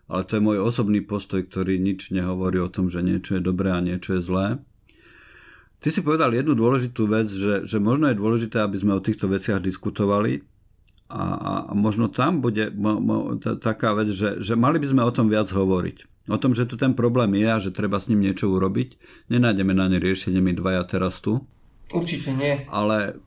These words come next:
Speaker 1: určite nie je dobré, že ako náhle niekto vytiahne tému ekológie, tak získa nálepku nejakého extrémistického aktivistu.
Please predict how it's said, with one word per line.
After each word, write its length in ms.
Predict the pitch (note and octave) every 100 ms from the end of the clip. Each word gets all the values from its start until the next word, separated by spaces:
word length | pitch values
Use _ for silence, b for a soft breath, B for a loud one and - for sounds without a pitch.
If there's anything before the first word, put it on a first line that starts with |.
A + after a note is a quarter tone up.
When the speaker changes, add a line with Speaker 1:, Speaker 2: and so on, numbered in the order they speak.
| -
Speaker 1:
určite 420 | B2+ C3+ F3+ A#2+
nie 160 | A#2 B2
je 60 | G#2
dobré, 380 | G2+ A2+ B2
že 160 | A2+ G#2
ako 280 | E2+ G2+ C3
náhle 300 | A#2 A2+ A2
niekto 320 | G2+ G#2 G2+
vytiahne 920 | G2 F#2+ - G#2+ G#2 G#2+ G2+ F#2+ - - - _ - - _ -
tému 380 | A2 A2+ G#2+ F#2+
ekológie, 540 | - G#2+ A2 A2+ A2+
tak 200 | G2+ F2+
získa 720 | F2 G#2 - A2 G#2 G2 - _ _ _ _ _ -
nálepku 560 | G#2 A2 A#2 G#2 -
nejakého 640 | G#2 G2 F#2+ - G2 G2 G#2
extrémistického 880 | G2+ - G#2 G#2 - G2 - G2 F#2
aktivistu. 720 | F#2 - F2+ F2 - -